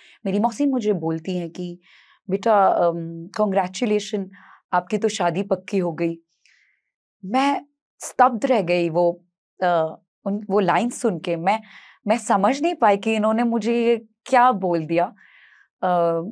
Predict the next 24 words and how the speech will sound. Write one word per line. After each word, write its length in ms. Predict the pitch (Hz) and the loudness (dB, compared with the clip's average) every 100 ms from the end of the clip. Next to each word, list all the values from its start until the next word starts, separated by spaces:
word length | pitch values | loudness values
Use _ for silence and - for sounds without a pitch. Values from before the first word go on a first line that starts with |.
| - - | -14 -6
मेरी 200 | 202 220 | -2 2
मौसी 300 | 226 220 269 | 0 0 0
बोली 240 | 226 226 226 | 0 0 -2
कि, 480 | 233 226 208 190 | -4 0 2 2
"बेटा, 340 | 170 190 254 240 | 2 0 2 0
तुम्हारे 480 | 226 202 190 196 202 | 0 0 0 0 -2
फा-, 240 | 226 - | -4 -4
पापा 480 | 185 - 160 208 196 | -6 -2 0 4 2
जयपुर 400 | 165 165 170 190 | 2 0 2 2
आए 140 | 170 | 2
थे, 160 | 175 302 | 0 -2
पापा 300 | 302 226 190 | -2 -2 -2
मम्मी, 320 | 196 220 220 _ _ _ | -2 -4 -8 _ _ _
उन्होंने 560 | 202 202 202 220 285 302 _ - | -4 -2 0 -2 -6 -10 _ -14
शादी 340 | - 180 190 | -4 -2 -2
पक्की 340 | 214 190 - 202 | -6 -10 -8 -2
कर 180 | 180 151 | -2 -2
दी 200 | 160 151 | -4 -6
है।" 260 | 143 143 _ _ - | -10 -14 _ _ 0
तो 380 | 269 269 269 _ _ _ _ _ 214 | 4 4 2 _ _ _ _ _ -2
मैं 460 | 240 262 262 - - _ _ _ | 0 2 0 -2 -10 _ _ _
उस 200 | 233 - | -8 -4
टाइम, 360 | 277 269 269 262 | -2 0 -2 -2
अ, 400 | 170 - 320 294 | -2 -4 -6 -12